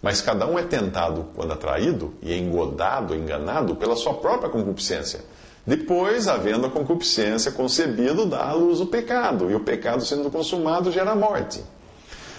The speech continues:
Portanto, Deus não nos induz a pecar. Porém, há ocasi-, há ocasiões em que Ele permite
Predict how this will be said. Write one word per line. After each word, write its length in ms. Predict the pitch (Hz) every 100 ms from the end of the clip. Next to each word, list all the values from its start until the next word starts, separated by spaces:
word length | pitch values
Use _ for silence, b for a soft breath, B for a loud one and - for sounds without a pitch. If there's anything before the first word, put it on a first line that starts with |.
| B B B -
Portanto, 420 | 190 151 101 -
Deus 340 | 98 107 101 92
não 300 | 95 101 95
nos 240 | 85 78
induz 400 | 87 80 95 76
a 80 | 71
pecar. 540 | 65 67 65 60 - - - _ -
Porém, 360 | 202 113 135
há 100 | 151
ocasi-, 540 | 107 110 101 85 76 92
há 280 | 135 175 101
ocasiões 640 | 92 85 76 127 160 101
em 120 | 113
que 120 | 110
Ele 160 | 113 113
permite 1120 | - 156 131 104 101 110 202 - - 73